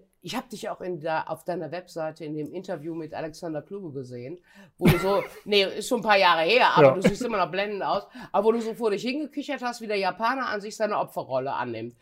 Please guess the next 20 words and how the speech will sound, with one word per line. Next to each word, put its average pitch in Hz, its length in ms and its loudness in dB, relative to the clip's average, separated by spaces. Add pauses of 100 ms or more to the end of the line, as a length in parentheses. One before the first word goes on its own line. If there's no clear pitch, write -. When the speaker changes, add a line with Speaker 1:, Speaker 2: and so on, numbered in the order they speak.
(200)
Speaker 1:
Und 202 180 -4
dass 202 140 0
der 208 120 -4
King 240 240 -8
Kong 233 240 -2
ihn 202 160 -4
dauernd 233 320 0
irgendwie 208 260 -4
auf 160 140 -4
den 165 180 -10
Kopf, - 460 -6
äh, 208 180 -4
tritt - 480 -8 (480)
und 202 200 0
teilweise 214 420 4
in 202 100 -4
Gebäuden 202 640 -2
die 196 320 -6
Godzilla-Fußabdrücke, 220 1600 -4
äh, 190 180 -4